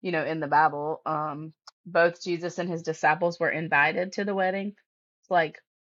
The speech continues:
how would Jesus be the groom if he was invited to the wedding? But Jesse was like, "Well,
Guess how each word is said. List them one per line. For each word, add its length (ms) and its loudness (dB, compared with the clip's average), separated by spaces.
how 160 4
would 140 0
Jesus 320 -10
be 140 -4
the 100 -4
groom 360 0
if 120 0
he 140 2
was 240 0
invited 480 2
to 100 -20
the 80 -8
wedding? 280 -4
But 80 -2
Jesse 240 2
was 120 -2
like, 180 0
"Well, 420 4